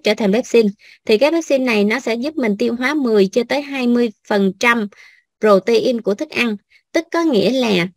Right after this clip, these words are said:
ờ, khi mình ăn thịt thì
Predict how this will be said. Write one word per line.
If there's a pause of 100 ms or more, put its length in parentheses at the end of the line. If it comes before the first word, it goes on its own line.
(400)
ờ,
khi
mình
ăn (120)
thịt (300)
thì